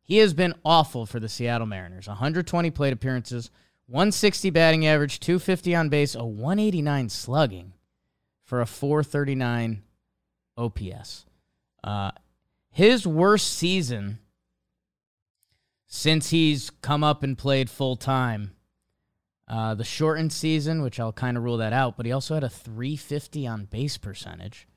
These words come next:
Um, and then you'd have to go back to twenty sixteen when he was still a young player and his numbers are still better than that. One of the other reasons I mentioned the trade, number fifteen on the list is Jesse Winker,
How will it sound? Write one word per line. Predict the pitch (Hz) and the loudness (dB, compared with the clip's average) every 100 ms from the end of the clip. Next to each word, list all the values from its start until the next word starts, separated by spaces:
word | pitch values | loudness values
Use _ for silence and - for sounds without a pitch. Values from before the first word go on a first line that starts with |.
| _ _ _ _ _ _ _ _ - | _ _ _ _ _ _ _ _ -6
Um, | 120 127 | -2 0
and | 135 | 2
then | 170 | 2
you'd | 180 | 4
have | 196 185 | 2 2
to | |
go | 196 | 0
back | 202 196 | 2 0
to | - | -2
twenty | - 196 202 | -6 -2 -2
sixteen | 190 214 - - 190 226 165 98 _ _ _ _ _ _ _ | 0 -4 -4 -6 -4 -4 -4 -8 _ _ _ _ _ _ _
when | - | -6
he | 151 | -2
was | 151 | -2
still | - 165 | 0 2
a | 165 | 2
young | 151 156 160 | 2 0 0
player | - 160 170 151 | -2 2 4 4
and | 131 123 - | 2 0 -4
his | 123 117 | -4 -2
numbers | 135 135 135 | 0 0 0
are | 123 | -2
still | - 127 113 | -4 -4 -2
better | 127 165 131 | 2 2 2
than | 113 | -2
that. | 110 107 _ _ _ _ _ _ _ _ _ _ _ _ | -4 -8 _ _ _ _ _ _ _ _ _ _ _ _
One | 131 196 | -2 0
of | 208 | 4
the | 185 | 6
other | 185 180 | 8 6
reasons | 175 175 151 160 143 - - - _ - | 6 4 4 2 0 -4 -12 -18 _ -6
I | 127 | -2
mentioned | 147 151 143 131 | 2 0 0 -4
the | |
trade, | 120 - 202 170 131 131 - _ _ _ _ _ _ _ _ - | -4 2 6 6 4 -2 -10 _ _ _ _ _ _ _ _ -2
number | 156 202 190 | 4 6 6
fifteen | - 202 - 220 226 | 4 2 4 2 4
on | 220 | 4
the | 226 | 4
list | 226 254 - - - _ _ _ _ _ _ _ _ _ _ - | 4 4 2 -10 -20 _ _ _ _ _ _ _ _ _ _ -4
is | 170 - | -2 2
Jesse | 240 - 226 | 2 2 -2
Winker, | 202 330 - 110 | -2 -4 -6 -10